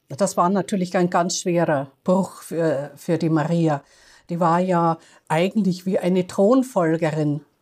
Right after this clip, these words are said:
äh, behandelt worden und, äh, wurde auch schon am Hof herumgezeigt, schon als kleines Kind und, und sehr bewundert,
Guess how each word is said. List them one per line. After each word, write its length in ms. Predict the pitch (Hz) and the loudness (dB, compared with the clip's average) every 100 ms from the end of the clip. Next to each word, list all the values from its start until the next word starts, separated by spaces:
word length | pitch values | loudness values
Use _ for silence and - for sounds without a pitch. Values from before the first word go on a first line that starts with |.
| - | -4
äh, 220 | 170 160 | 0 2
behandelt 680 | 165 175 165 156 196 202 - | 0 -2 0 2 2 0 0
worden 520 | 196 190 196 220 220 - _ - - | 0 2 2 0 -2 -6 _ -20 -12
und, 380 | - 165 160 - | -2 0 0 -2
äh, 260 | - 165 156 - | -2 -2 -4 -8
wurde 420 | 147 143 151 160 | -6 -2 0 0
auch 220 | 139 165 - | 0 -2 -2
schon 220 | 185 175 | -2 0
am 240 | 165 170 | -2 0
Hof 400 | 185 196 220 214 | 2 4 2 0
herumgezeigt, 1080 | 190 170 185 220 233 202 185 - 165 180 175 | 0 0 2 2 2 0 -2 -2 0 -2 -2
schon 180 | 220 175 | -4 -2
als 260 | 175 175 | -4 -4
kleines 580 | - 156 170 208 185 - | -6 -4 -2 -2 -4 -6
Kind 400 | - 233 247 233 | -2 2 2 2
und, 240 | 202 175 - | -2 -2 -2
und 200 | 180 180 | -4 0
sehr 200 | 185 175 | 0 0
bewundert, 800 | 196 151 165 220 233 226 220 | -2 0 2 4 4 2 0